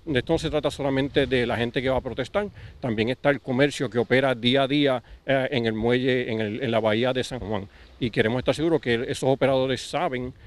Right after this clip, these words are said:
de que esto está ocurriendo cuando ellos están transitando, porque si ellos transitan, eh, frecuentemente, no están acostumbrados a ver un grupo de gente así. Y queremos proveerles esa información a la, a las vías comerciales y al público de Puerto Rico.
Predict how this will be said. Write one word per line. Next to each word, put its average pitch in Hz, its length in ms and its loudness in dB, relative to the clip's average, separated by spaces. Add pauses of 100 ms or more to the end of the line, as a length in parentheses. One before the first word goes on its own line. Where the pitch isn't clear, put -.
(180)
de 110 200 2
que 117 180 0
esto 190 180 -2
está - 180 0
ocurriendo 151 600 -2 (240)
cuando 117 240 -4
ellos 127 160 -4
están 139 280 -10
transitando, 151 680 -10
porque 151 300 -6 (340)
si 156 240 -6
ellos 185 340 -2
transitan, 175 600 -4
eh, 151 120 -2
frecuentemente, 160 840 -4
no 131 100 -6
están 139 180 -4
acostumbrados 135 480 -2
a 127 40 -4
ver 131 120 -4
un 131 80 -4
grupo 127 320 -2
de 117 80 -2
gente 110 280 -6
así. 107 200 -12 (300)
Y 131 100 -4
queremos 139 320 0
proveerles 131 440 0
esa 147 60 -6
información 143 580 -4
a 123 120 -2
la, 120 220 -2
a 117 200 -4
las 110 160 -6
vías 127 220 -2
comerciales 151 600 -2
y 123 60 -4
al 113 80 -6
público 117 360 -4
de 123 80 -2
Puerto 117 240 -8
Rico. 98 240 -10